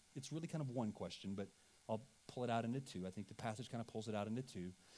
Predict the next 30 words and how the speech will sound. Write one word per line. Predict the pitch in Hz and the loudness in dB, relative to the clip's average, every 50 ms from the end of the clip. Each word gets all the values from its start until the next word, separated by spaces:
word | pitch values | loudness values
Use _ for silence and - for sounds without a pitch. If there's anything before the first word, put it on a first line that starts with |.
| - - | -18 -2
Does | - 123 117 | 0 2 2
it | 139 139 | 2 0
glorify | - 113 110 113 123 131 - 156 151 | 2 4 6 6 6 6 6 4 4
God, | 165 131 107 98 98 104 107 | 4 4 4 6 6 4 2
and | - 107 | 2 0
does | 110 107 113 | 0 2 0
it | 110 | 2
do | 117 113 | 2 2
good, | 110 110 135 135 135 123 | 2 2 0 0 0 0
do | 107 120 | 0 0
good | 117 110 110 101 | 2 2 0 0
for | - - 127 123 | 0 -4 0 0
others? | 123 117 98 87 87 - - - - - - - - - - - - - - - - - | 0 0 0 -4 -6 -8 -10 -10 -12 -18 -20 -20 -20 -20 -20 -20 -20 -20 -20 -20 -2 4
And | 151 160 | 6 6
the | 156 | 6
question | - - 220 208 - 190 | 10 10 10 10 12 8
that | 160 147 | 6 6
you're | 135 123 135 170 226 220 | 6 6 8 8 10 10
gonna | 214 185 | 10 10
have | 143 139 151 143 139 | 10 10 10 10 8
to | 160 - | 4 4
honestly | - 160 160 185 190 180 - - 143 151 156 | 10 10 12 12 12 10 6 6 6 8 8
answer, | 135 147 143 - - | 8 8 8 6 8
I | - 147 | 8 8
cannot | 139 - - 175 240 240 226 208 202 | 8 8 8 10 10 10 10 8 10
answer | 214 202 185 185 170 | 8 8 8 8 4
this | 143 143 - | 2 2 2
question | - - 160 147 - - 151 135 | 6 6 6 6 4 0 -2 0
for | - 120 107 | 2 2 0
you, | 95 90 87 | 0 -2 -6